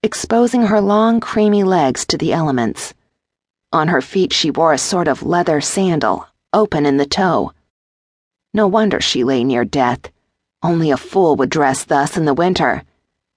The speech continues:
Though, he reflected with a rueful shake of his head, only a harlot would dress so in any season. As he brought her near the fire, she stirred, but made no sound other than the harsh rasp of her breathing.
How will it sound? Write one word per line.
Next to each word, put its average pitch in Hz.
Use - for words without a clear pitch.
Though, 190
he 190
reflected 147
with 135
a 139
rueful 151
shake 151
of 151
his 117
head, 135
only 196
a 135
harlot 202
would 131
dress 139
so 143
in 143
any 165
season. 113
As 151
he 160
brought 156
her 160
near 147
the 135
fire, 139
she -
stirred, 135
but 190
made 196
no 208
sound 139
other 180
than 170
the 156
harsh 175
rasp 143
of 143
her 151
breathing. 143